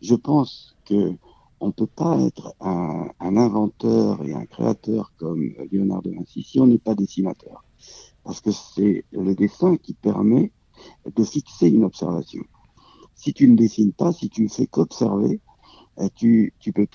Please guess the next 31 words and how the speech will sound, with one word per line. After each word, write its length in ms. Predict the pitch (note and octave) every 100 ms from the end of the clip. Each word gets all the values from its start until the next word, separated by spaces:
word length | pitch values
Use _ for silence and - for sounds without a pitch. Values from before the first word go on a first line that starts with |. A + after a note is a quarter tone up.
| D#3+
pas, 200 | F3 - _
tu 120 | -
peux 100 | F3
pas 160 | - C#3+
fixer, 640 | - - - E3+ D3 G2
euh, 420 | C#2+ D2+ C2+ B1+ -
les 320 | F#2+ G2 F2
éléments 360 | G2 G2 G#2+ G#2
que 60 | _
t'as 120 | F#2+
intégrés. 420 | E2 - E2 E2 - _ _ _ _
Pour 180 | E3+ -
ça, 200 | - -
il 80 | -
faut 160 | A2
vérifier 480 | F#2 B2 C3 - A2
l'intégration, 880 | B2 G#2+ F#2 F#2 F#2+ - - F#3 E3+ -
et 80 | G2+
l'intégration, 640 | G#2+ - G3 G2+ - E3
elle 80 | -
se 140 | - -
faisait 240 | - F3+ - - _ -
par 140 | G2+
le 120 | G#2+ G2+
dessin. 360 | A#2+ - G2 -
Alors, 260 | F2+ G2+ - _ - _ -
en 140 | G3
termes 280 | - E3 C#3
d'apprentis 600 | G#2+ - G#2 G#2 - A#2
en 80 | F#2+
maçonnerie, 600 | E2 - F#2 G2 F3